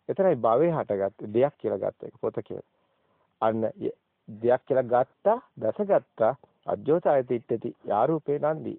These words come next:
එතන නන්දියක් ඇති වුණා. ඒ කියන්නේ වටිනාකමක්,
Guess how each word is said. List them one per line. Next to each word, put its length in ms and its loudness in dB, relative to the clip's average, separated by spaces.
එතන 320 -2
නන්දියක් 420 2
ඇති 180 0
වුණා. 240 0
ඒ 100 -10
කියන්නේ 260 2
වටිනාකමක්, 680 0